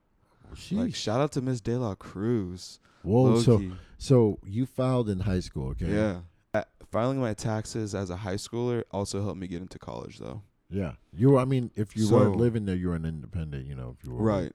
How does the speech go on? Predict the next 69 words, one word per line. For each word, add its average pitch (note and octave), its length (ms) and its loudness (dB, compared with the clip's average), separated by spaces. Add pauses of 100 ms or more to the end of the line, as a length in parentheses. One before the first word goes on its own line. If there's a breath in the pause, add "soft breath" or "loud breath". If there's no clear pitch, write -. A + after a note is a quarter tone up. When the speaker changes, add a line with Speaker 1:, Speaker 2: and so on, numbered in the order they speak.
Speaker 2:
So, G#2 280 2
but, F#2+ 220 0
I A2 80 4
mean, A2 240 2
when A2 160 2
it, - 120 -2
when G#2+ 200 -2
it - 60 -4
made A2 280 0
going G2+ 240 2
to F#2 60 -4
college, G2 800 -2
I F2 160 -6
was G#2 340 0
an D#2 80 -10
independent. D#2+ 680 -10 (360 soft breath)
Like, E2 180 -8
'cause G2 160 -2
I F#2 100 -2
was F#2+ 140 -4
out F#2+ 160 -4
there F2+ 160 -6
just F2+ 180 -16
doing G2 220 -4
my F#2 160 -6
thing F#2 260 -8
by F2+ 80 -6
myself. F2 540 -6
So E2+ 140 -12
it F2+ 40 -6
was E2+ 140 -10
like, F2 160 -10 (260 soft breath)
it G#2 140 -2
definitely A2 380 2
helped G#2 300 -2
because G2+ 220 -6
they're G2 100 -6
like, G2+ 220 -8
"Oh, A2 180 0
we G2+ 140 -2
see A2 220 -8
you G#2+ 200 -2
working, G2+ 480 -4
so F#2+ 140 -8
you're G2 220 -6
obviously, F#2+ 580 -4 (300 soft breath)
you G2 100 -8
know, E2+ 180 -8
still F#2 240 -8
trying F#2 260 -8
to F2 40 -10
go F#2 140 -8
to F2+ 80 -12
school F#2+ 240 -10
and F#2 100 -10
you're F#2 80 -8
working F#2 380 -6
so F#2+ 100 -12
you F#2+ 120 -10
can F2 120 -8
Speaker 1:
Yeah, A2 60 -2
Speaker 2:
go A2+ 80 -2
to G2 60 -6
Speaker 1:
man. F2+ 100 -6
Speaker 2:
school." F#2+ 240 -6
So F#2 140 -10
they're F2+ 120 -6
like, F2+ 240 -10
"Yep." A2 220 -6